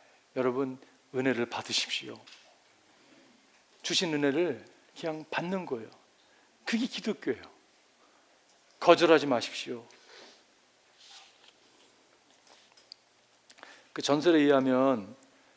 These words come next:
그 바라바가 예수님이 십자가를 지시는데 이렇게 따라갔다고 하죠. 예수님을 이렇게 따라갔습니다.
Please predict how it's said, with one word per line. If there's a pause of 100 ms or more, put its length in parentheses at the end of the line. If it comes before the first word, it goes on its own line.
(140)
그 (100)
바라바가 (800)
예수님이
십자가를
지시는데 (220)
이렇게
따라갔다고
하죠. (560)
예수님을
이렇게
따라갔습니다.